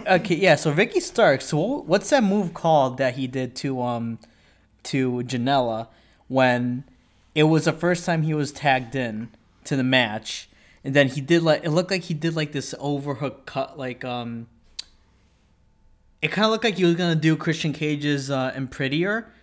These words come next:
Like, you know, he, like, twi-, he was twisting Janela, but then he, like, turned into, like, an art, like, a,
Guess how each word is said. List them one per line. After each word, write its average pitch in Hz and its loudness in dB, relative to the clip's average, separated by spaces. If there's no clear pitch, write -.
Like, 143 -2
you 151 0
know, 131 0
he, 143 -2
like, 135 -2
twi-, 151 -4
he 143 -4
was 139 -4
twisting 143 -4
Janela, 139 -2
but 139 -2
then 139 4
he, 147 -4
like, 143 0
turned 147 -2
into, 139 -6
like, 135 -4
an 131 -4
art, 135 -4
like, 127 -8
a, 127 -10